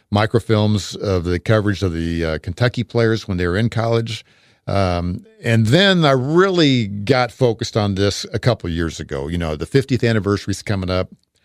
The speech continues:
I gotta get this done. I've been, you know, it's ridiculous to be working on a book for twenty years. You know, you gotta put something out eventually. So I, um, got back on it the last couple of years. So it was a case of working on it almost every day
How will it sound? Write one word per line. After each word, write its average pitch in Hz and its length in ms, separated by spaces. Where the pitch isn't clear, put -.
I 110 60
gotta 135 240
get 113 160
this 98 200
done. 95 300
I've 92 120
been, 101 180
you 117 60
know, 98 60
it's - 120
ridiculous 101 540
to - 80
be 87 80
working 90 320
on 87 100
a 80 40
book 90 200
for - 100
twenty 85 280
years. 76 440
You 92 60
know, 78 60
you 80 100
gotta 90 200
put 92 200
something 82 360
out 95 160
eventually. 82 520
So 92 420
I, 101 360
um, 82 520
got 117 220
back 110 220
on 104 160
it 98 60
the - 80
last 92 240
couple 98 260
of 87 40
years. 92 220
So 104 380
it 113 80
was 101 200
a 98 40
case 98 400
of 87 180
working 101 340
on 92 120
it 98 80
almost 147 420
every 113 220
day 107 400